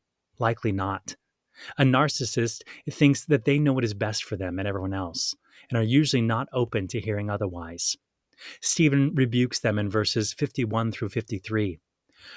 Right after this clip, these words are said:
"You stiff-necked and uncircumcised in heart and ears,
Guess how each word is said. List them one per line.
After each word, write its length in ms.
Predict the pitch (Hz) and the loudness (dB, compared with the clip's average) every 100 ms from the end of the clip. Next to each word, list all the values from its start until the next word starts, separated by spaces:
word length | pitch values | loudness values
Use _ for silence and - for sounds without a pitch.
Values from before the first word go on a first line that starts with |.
| - | 2
"You 220 | 143 139 | 4 6
stiff-necked 840 | - - 185 175 - 131 113 - 113 | 4 2 0 0 0 0 0 -2 -2
and 100 | 110 | 0
uncircumcised 960 | 123 135 - 110 117 101 104 98 101 | 2 2 0 0 -2 -2 -2 -2 -4
in 60 | 104 | -6
heart 320 | 104 117 113 | -4 -4 -4
and 120 | 107 | -4
ears, 520 | 120 113 101 85 - | -4 -4 -4 -6 -8